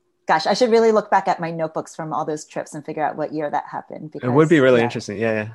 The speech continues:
Speaker 2: 'Cause I just remember
Speaker 1: Yeah.
Speaker 2: we had a lot of discussions about it afterwards.
Speaker 1: Yeah,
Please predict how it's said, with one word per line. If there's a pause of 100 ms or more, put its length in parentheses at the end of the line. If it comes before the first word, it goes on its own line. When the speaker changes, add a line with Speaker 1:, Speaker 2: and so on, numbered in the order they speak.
(220)
Speaker 2:
'Cause
I
just
remember
Speaker 1:
Yeah.
Speaker 2:
we
had
a
lot
of
discussions
about
it (240)
afterwards.
Speaker 1:
Yeah,